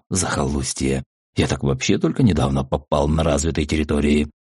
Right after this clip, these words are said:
Раньше все по пустыням с наставниками путешествовал». «Вот», — пробормотал Лис, поворачиваясь к магу.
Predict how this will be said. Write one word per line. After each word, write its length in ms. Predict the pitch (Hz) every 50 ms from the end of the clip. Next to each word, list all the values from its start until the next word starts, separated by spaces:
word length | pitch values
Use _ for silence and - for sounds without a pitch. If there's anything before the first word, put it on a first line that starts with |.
| _ _ _ _ -
Раньше 340 | 185 190 196 165 - - 113
все 160 | - - -
по 180 | - - - 87
пустыням 720 | - 85 - - - - - - - - - - - -
с 80 | -
наставниками 720 | - 80 71 - - 73 69 67 67 69 67 67 67 67
путешествовал». 840 | 65 65 65 - 73 - 76 69 69 - 73 69 69 73 73 69 - _ _ _ _ _ _ _ _ -
«Вот», — 960 | - - 71 73 - 62 - - 131 - - - - - 101 - - - - _ _ _ _ -
пробормотал 640 | - 160 131 107 98 85 78 78 - 76 73 76 73
Лис, 320 | 76 92 117 139 135 -
поворачиваясь 640 | - 160 135 156 123 98 90 - - 82 82 76 -
к 60 | -
магу. 440 | - 65 64 60 60 62 64 62 -